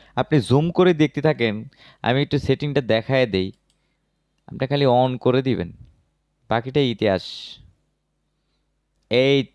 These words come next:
তো প্রথমেই প্রফেশনস, একটা প্রফেশন নামে একটা অপশন আছে, অপশনে নিচে দেখবেন এফপিএস দেওয়া আছে, এই যে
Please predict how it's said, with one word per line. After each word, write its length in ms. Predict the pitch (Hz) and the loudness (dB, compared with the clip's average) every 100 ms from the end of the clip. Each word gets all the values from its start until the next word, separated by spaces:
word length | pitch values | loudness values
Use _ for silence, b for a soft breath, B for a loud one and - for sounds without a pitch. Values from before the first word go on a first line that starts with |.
| - | -2
তো 100 | 92 | -2
প্রথমেই 640 | - 120 - 120 104 87 - _ _ _ _ _ _ _ _ _ _ _ _ _ _ _ _ _ _ _ _ _ _ _ _ | 2 0 0 -2 -2 -4 -10 _ _ _ _ _ _ _ _ _ _ _ _ _ _ _ _ _ _ _ _ _ _ _ _
প্রফেশনস, 640 | 147 156 156 165 165 165 - | 0 2 2 2 0 -2 -4
একটা 460 | 120 135 151 147 139 | -6 0 2 2 2
প্রফেশন 400 | 147 147 139 147 | 0 0 -2 -4
নামে 380 | 147 147 147 143 | -2 -2 0 -2
একটা 380 | 135 143 139 127 B B B B | 0 2 2 0 B B B B
অপশন 360 | 107 117 143 | -2 0 0
আছে, 260 | 123 101 117 | 0 0 2
অপশনে 680 | 117 - 135 135 135 135 - 98 | 0 0 -2 0 0 0 -4 -6
নিচে 320 | 117 117 131 | -4 0 0
দেখবেন 520 | 123 117 98 107 123 - | 0 -2 -2 -4 -4 -4
এফপিএস 440 | 113 113 120 117 - _ _ - | -4 -2 -2 -4 -6 _ _ -14
দেওয়া 320 | 98 110 110 | -2 0 2
আছে, 280 | 101 - 95 104 _ _ _ _ _ _ - | -2 -6 -12 -12 _ _ _ _ _ _ -6
এই 220 | 98 98 | -4 -4
যে 180 | 92 | -6